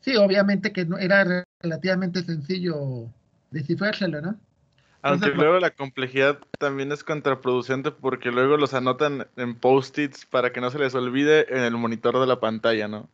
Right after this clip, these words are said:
Speaker 1: Ese es el clásico también. Y de hecho es lo que es el, lo que le llaman ingeniería social, ¿no? De que yo averiguo y dices, "A ver, esta persona, ¿cómo se llama su mascota? ¿Cómo se llama su hijo? ¿Cómo?". Y a partir de eso, este,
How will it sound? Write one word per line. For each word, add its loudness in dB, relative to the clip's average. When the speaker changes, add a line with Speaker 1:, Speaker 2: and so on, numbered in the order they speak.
Speaker 1:
Ese -8
es -8
el -8
clásico -10
también. -10
Y -12
de -4
hecho -4
es 0
lo -4
que -4
es -6
el, -4
lo -4
que -8
le -4
llaman -4
ingeniería -10
social, -10
¿no? -12
De -12
que -12
yo -4
averiguo -4
y -4
dices, -4
"A -10
ver, -4
esta -6
persona, -6
¿cómo -6
se -8
llama -6
su -8
mascota? -8
¿Cómo -14
se -10
llama -6
su -12
hijo? -8
¿Cómo?". -12
Y -10
a -10
partir -8
de -6
eso, -6
este, -10